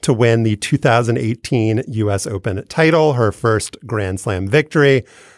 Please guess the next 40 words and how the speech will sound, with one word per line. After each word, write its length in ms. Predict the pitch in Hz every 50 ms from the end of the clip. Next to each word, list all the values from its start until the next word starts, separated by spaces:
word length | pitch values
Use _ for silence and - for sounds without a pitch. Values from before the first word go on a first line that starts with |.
| _ _ _ -
And 140 | - 147 -
also, 920 | - 156 156 165 165 - - 185 165 156 151 147 147 143 139 139 - - _ _ _ -
a 300 | 143 135 131 135 127 123
whole 300 | 101 104 135 123 147 120
<laughs> 80 | 90 -
lot 100 | 196 165
of 120 | 151 143
other 220 | 139 107 95 -
stuff 280 | 110 - - 127 104 -
happened. 440 | 117 110 110 - 117 110 113 104 - - - - - - - _
Uh, 200 | - - 139 143
before 500 | 139 139 147 - - 196 180 180 180 180
we 120 | 175 175 160
get 340 | 123 156 147 147 151 - -
into 260 | 139 135 131 165 147
the 140 | 123 127 117
details, 680 | 104 123 120 - - 123 117 120 117 113 117 107 110
I 120 | - 147 127
want 160 | 120 120 123
to 60 | 131
invite 480 | 117 120 110 101 117 113 113 110 113 - -
in 180 | 135 110 107
our 160 | 120 123 110 104
guest 340 | 98 - 139 156 151 -
for 100 | - 175
this 160 | 139 139 131 -
segment. 400 | 165 135 127 127 127 120 135 - - - - - - _ _ -
Louisa 400 | 143 123 127 147 156 139 143 135
Thomas 500 | - 127 117 113 113 117 117 113 - -
writes 220 | 120 110 110 -
about 220 | 143 120 110 110 -
tennis 360 | - 120 110 110 110 - -
for 220 | - - 110 101
The 80 | 98 104
New 120 | 101 101 104
Yorker 480 | 110 123 120 117 - - 120 117 113
and 240 | 127 - 120 101 95
for 180 | - 113 101 95
Racket 400 | 95 101 104 107 - 117 113 120
Magazine. 680 | 117 113 123 139 139 160 147 139 165 156 151 147 139